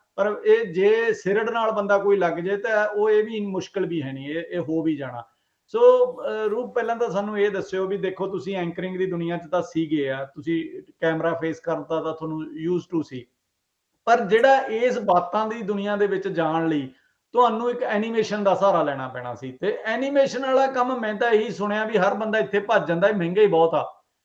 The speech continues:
ਬਹੁਤ ਜ਼ਿਆਦਾ ਟਾਈਮ ਕੰਜ਼ਿਊਮ ਹੋਣ ਕਰਕੇ ਬਹੁਤ ਮਹਿੰਗਾ।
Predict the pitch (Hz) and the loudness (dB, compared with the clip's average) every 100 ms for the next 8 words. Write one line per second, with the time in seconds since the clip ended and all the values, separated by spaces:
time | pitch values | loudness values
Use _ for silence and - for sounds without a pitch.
0 | _ 135 196 185 180 175 185 180 165 170 | _ 0 0 2 4 4 2 -2 0 0
1 | 180 185 175 175 175 170 170 170 170 175 | -2 -4 -4 -2 -2 -2 -2 -4 -4 -2
2 | 165 139 165 165 160 165 139 - | -2 0 0 0 -2 -2 -4 -4